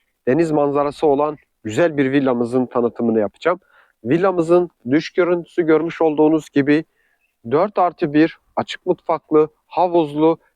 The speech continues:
teraslı, her odasında da havuzundan, her yerinden çok rahat bir deniz manzarasını seyredebilirsiniz.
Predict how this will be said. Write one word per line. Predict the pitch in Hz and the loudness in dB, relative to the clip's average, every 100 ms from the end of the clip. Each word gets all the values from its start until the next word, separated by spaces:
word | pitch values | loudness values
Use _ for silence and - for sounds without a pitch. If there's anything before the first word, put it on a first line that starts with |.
| _ | _
teraslı, | - 190 170 156 - 160 160 _ _ | -2 0 0 -2 -2 0 0 _ _
her | - 285 240 | -4 0 2
odasında | 196 185 - 180 175 165 165 | 2 0 0 0 2 0 0
da | 165 - | -2 -4
havuzundan, | - 220 196 185 175 180 170 170 170 _ _ | -6 -2 0 0 2 2 2 0 -2 _ _
her | - - 254 | -6 -2 2
yerinden | 220 185 185 196 196 - _ - | 2 0 0 0 -2 -8 _ -4
çok | 208 175 | -4 -2
rahat | 160 190 202 170 | -2 -2 -2 0
bir | 131 | 0
deniz | 135 170 | 0 0
manzarasını | 165 156 151 151 - 175 | 0 0 0 -4 -6 -6
seyredebilirsiniz. | - 147 135 120 110 104 107 98 | 0 2 2 0 0 -2 -6 -12